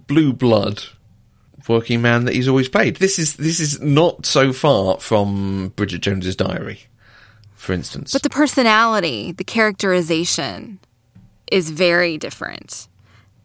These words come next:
Speaker 2: Like, he, he was a serious, upstanding, respected person.
Speaker 1: Mm-hmm.
Speaker 2: And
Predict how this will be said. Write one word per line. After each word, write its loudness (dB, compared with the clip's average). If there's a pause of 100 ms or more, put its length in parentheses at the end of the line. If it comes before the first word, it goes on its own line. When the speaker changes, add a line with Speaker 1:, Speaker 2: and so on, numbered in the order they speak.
(120)
Speaker 2:
Like, -2
he, -6
he -4
was 0 (1500)
a -8
serious, 2
upstanding, -2
respected -4 (380)
person. -10 (120)
Speaker 1:
Mm-hmm. -4 (1600)
Speaker 2:
And -2